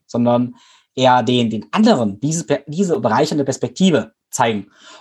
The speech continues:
Und deshalb möchte ich auch nochmal anmerken, dass praktisch meinen, mein Kurs, ähm, hoffe ich mal, eigentlich genau auch jeden da abholt, wo er gerade ist, ja? Und ich nicht in absoluter Raketenwissenschaft da hantiere, sondern,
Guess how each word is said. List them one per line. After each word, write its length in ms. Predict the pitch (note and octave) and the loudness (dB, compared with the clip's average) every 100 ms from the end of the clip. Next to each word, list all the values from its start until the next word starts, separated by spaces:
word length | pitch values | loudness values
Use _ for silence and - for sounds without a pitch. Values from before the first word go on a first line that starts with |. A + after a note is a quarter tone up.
| - | -6
Und 80 | |
deshalb 160 | A#2+ C#3+ | -2 0
möchte 160 | D#3 D#3 | 0 2
ich 20 | |
auch 80 | C#3 | 2
nochmal 180 | A#2+ | 2
anmerken, 280 | D#3+ F3+ E3+ | 2 2 0
dass 100 | C#3+ | -4
praktisch 240 | - B2+ C3 | -8 -6 0
meinen, 340 | B2+ C3 B2 | 0 2 0
mein 160 | A#2+ A#2 | -2 0
Kurs, 400 | G#3 A#3+ - - | 2 2 0 -2
ähm, 420 | C3+ B2+ B2 B2 - | 2 4 4 -2 -4
hoffe 180 | F3 A#3 | -4 -4
ich 120 | - | -2
mal, 340 | C#3 A#2 A2 - _ _ _ | 0 0 -2 -10 _ _ _
eigentlich 400 | C3+ D3+ D#3 - | 0 0 -2 -2
genau 560 | C#3 C3 D3 F#3+ F#3 - | 0 2 2 2 -4 -6
auch 120 | C3+ | -8
jeden 240 | A#2 F3 G3 | -2 0 2
da 100 | D3+ | 0
abholt, 320 | F3 G3 D3 | 0 -2 2
wo 80 | D3+ | 4
er 140 | D3+ | 4
gerade 320 | C#3 C3 B2+ | 4 4 2
ist, 360 | B2 F#3 - - _ | 2 -2 -2 -8 _
ja? 240 | A#2 A#2+ - _ - - | -4 -4 -6 _ -20 -6
Und 260 | - C3 B2+ | 2 2 2
ich 140 | A#2+ | 0
nicht 300 | D3+ - - | 2 2 -2
in 120 | - - | -10 -6
absoluter 360 | - - D3 C3+ | -6 -2 0 0
Raketenwissenschaft 800 | - F3+ G#3 E3+ B2 A2 A2 - | 2 0 2 -2 -4 -4 -4 0
da 120 | A2+ | 0
hantiere, 500 | A2 G#2+ G#3 G#3+ A#2+ | 2 0 2 2 2
sondern, 580 | G#2+ A#2+ A#2+ A#2+ A#2+ A#2+ | 0 2 2 2 0 -2